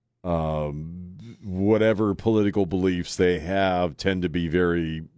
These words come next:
you know, surface level and one dimensional, and they don't really have a, a, a lot of arguments or reason,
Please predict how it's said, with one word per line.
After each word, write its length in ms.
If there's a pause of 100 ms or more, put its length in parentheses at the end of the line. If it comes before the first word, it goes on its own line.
(260)
you 120
know, 120
surface 480
level 480
and 160
one 160
dimensional, 720
and 100
they 60
don't 160
really 180
have 200
a, 200 (160)
a, 280
a 80
lot 240
of 140 (600)
arguments 560
or 80
reason, 640